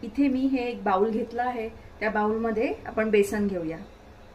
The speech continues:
त्यामध्ये थोडा हिंग घालूया, हळद घालूया, थोडी मिरची पावडर घालूया, चवीनुसार मीठ घालूया.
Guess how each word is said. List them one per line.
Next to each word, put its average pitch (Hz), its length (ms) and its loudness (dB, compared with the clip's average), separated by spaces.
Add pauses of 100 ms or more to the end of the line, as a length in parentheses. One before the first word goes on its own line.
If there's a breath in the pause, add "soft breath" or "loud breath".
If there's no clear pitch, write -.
(4000)
त्यामध्ये 214 380 -2
थोडा 220 200 2
हिंग 220 300 0
घालूया, 185 480 -2 (2750)
हळद 226 300 4
घालूया, 185 420 -2 (1900)
थोडी 226 160 0
मिरची 226 320 -2
पावडर 220 340 6
घालूया, 185 360 -2 (2250)
चवीनुसार 226 520 4
मीठ 233 300 4
घालूया. 185 360 -2